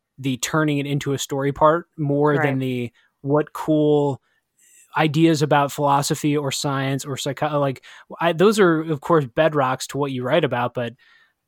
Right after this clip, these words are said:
Speaker 1: you could always just tell me that in a brief essay type way. And I just
Speaker 2: Right.
Speaker 1: don't get why put in the effort to do it this way unless you invest in the,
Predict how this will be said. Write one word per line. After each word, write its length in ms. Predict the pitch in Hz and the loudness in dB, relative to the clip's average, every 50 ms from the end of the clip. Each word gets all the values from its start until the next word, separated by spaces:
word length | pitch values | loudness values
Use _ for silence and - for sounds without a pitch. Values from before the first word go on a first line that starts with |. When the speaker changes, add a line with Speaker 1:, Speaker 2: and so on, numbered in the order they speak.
| _ _ - | _ _ -8
Speaker 1:
you 200 | 175 156 175 165 | -4 -4 -2 0
could 140 | - 185 165 | 2 4 6
always 240 | 165 170 185 175 147 | 6 6 6 4 2
just 200 | 160 151 - - | 0 -2 -2 -2
tell 160 | 165 165 165 | -2 0 2
me 100 | 160 151 | 2 2
that 200 | 151 151 147 151 | 2 0 0 0
in 100 | 147 143 | -2 -2
a 80 | 143 | -2
brief 300 | 123 135 135 143 143 139 | -4 -4 -2 -2 -2 -2
essay 340 | 147 139 135 - 135 123 120 | -2 -4 -4 -4 -6 -6 -6
type 300 | - - 123 113 113 - | -8 -8 -10 -10 -8 -10
way. 280 | 117 113 110 113 120 - - _ | -10 -10 -10 -10 -12 -14 -14 _
And 100 | 147 135 | -8 -4
I 80 | 131 143 | -2 -2
just 180 | 156 151 147 | 0 0 0
Speaker 2:
Right. 60 | 127 139 | 0 0
Speaker 1:
don't 200 | 160 151 147 139 | 0 2 0 0
get 260 | 147 147 143 147 143 | 0 0 0 0 0
why 260 | 147 139 135 135 135 | 0 -2 0 0 -2
put 220 | 135 - - 156 143 | -2 -2 -2 -2 0
in 140 | 143 143 139 | 0 0 -2
the 180 | 135 135 - 143 | -2 -4 -4 -4
effort 460 | 139 - - 143 135 135 - - - _ _ _ _ _ _ _ _ _ - | -4 -4 -4 -4 -6 -6 -8 -10 -16 _ _ _ _ _ _ _ _ _ -6
to 120 | - 156 139 | -4 -4 -2
do 200 | 127 147 143 147 | 0 0 2 2
it 120 | 147 139 | 2 2
this 220 | 165 160 - - | 0 -2 0 0
way 320 | 170 165 165 170 175 180 175 | 2 2 2 2 2 2 0
unless 300 | 156 147 151 151 - - | 0 0 0 -2 -2 -2
you 80 | 156 143 | -2 -2
invest 540 | 139 135 120 117 139 139 139 135 - - - - | -2 -2 -2 -2 -2 -2 -2 -4 -6 -10 -8 -4
in 280 | 151 151 151 151 147 | -2 0 0 0 0
the, 180 | 135 139 131 | 0 -2 -4